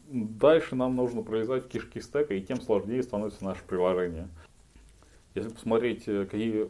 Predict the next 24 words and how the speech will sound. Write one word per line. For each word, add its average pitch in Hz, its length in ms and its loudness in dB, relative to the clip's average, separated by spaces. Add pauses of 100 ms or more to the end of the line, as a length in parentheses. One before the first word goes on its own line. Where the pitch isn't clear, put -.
технологии 110 420 -4
разрабатывают 101 560 -2
Google 113 380 -4
или 104 140 2
Facebook 113 440 -4
для 98 120 -10
того, 101 200 2
чтобы 92 280 -6
с-, - 100 -12 (180)
у 98 140 -8
вас 92 140 2
страничка 101 440 -4
грузилась 104 440 -4
меньше 107 260 -6
секунды, 131 480 -4 (480)
то 98 80 2
от 110 60 4
этого 120 240 -2
может 107 360 -2
голова 101 320 2
пойти 80 280 -8
кругом. 80 320 -6 (180)
Например, 87 500 -2
у, 101 360 -2